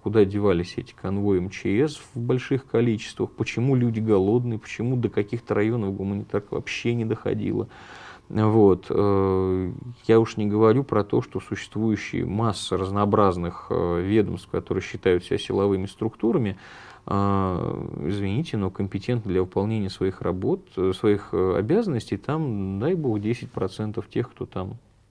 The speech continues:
работает. А, и получается, что сейчас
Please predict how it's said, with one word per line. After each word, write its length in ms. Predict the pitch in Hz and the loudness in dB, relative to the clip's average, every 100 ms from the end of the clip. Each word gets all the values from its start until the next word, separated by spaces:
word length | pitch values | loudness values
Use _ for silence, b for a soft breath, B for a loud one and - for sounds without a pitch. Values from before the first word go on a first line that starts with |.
| _ _ _ - | _ _ _ -4
работает. 380 | 101 90 - - _ _ B B B B B B B B | -2 -2 -6 -14 _ _ B B B B B B B B
А, 200 | - 95 | -4 0
и 100 | 73 | 0
получается, 760 | - 131 147 - 262 254 - 185 | 0 2 2 2 0 0 2 2
что 720 | - - - 156 156 156 147 | 2 -8 0 6 8 8 6
сейчас 760 | 135 - 147 - 220 214 - | 4 -6 -4 0 2 0 -4